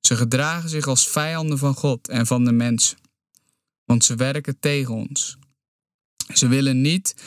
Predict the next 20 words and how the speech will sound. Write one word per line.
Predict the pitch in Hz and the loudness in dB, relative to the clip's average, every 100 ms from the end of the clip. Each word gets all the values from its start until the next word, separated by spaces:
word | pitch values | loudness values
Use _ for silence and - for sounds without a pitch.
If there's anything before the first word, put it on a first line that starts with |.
| - - | -20 -4
dat | 131 123 | -2 0
we | 127 | 2
de | 123 | 4
niet-Joodse | 131 165 - 139 135 - 120 | 4 2 2 0 0 -2 0
volken | 139 151 165 139 | 0 0 -2 -6
vertellen | 135 - 143 151 | -4 -2 -2 -2
hoe | 143 | -2
ze | 131 | 0
gered | 123 131 135 - | 0 0 -2 -2
kunnen | 123 117 107 | 0 2 2
worden. | 104 - _ - - - - | 0 -4 _ -20 -20 -20 -6
En | - 123 | 0 2
op | 113 | 2
die | 123 170 | 0 2
manier | 170 143 143 120 | 2 2 2 0
zijn | 113 113 | 0 -2
ze | 117 | -4
ongehoorzaam | - 151 143 123 120 135 135 131 | 0 0 2 2 2 2 0 0
aan | 123 | -2
God. | - 120 - - | -2 -2 -4 -16